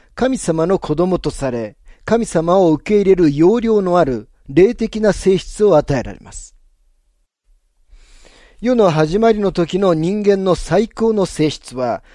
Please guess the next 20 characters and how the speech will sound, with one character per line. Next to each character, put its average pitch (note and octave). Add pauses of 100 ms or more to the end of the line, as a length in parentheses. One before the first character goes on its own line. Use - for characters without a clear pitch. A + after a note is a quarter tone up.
(160)
神 A#3+
様 D#3+
が D#3+ (240)
彼 A3+
の E3+ (280)
鼻 F#3+
に F3
息 G3+
を D#3+
吹 -
き -
込 A3
ま G#3+
れ F3+
た G3
こ -
と C3
で -
し -
た。 -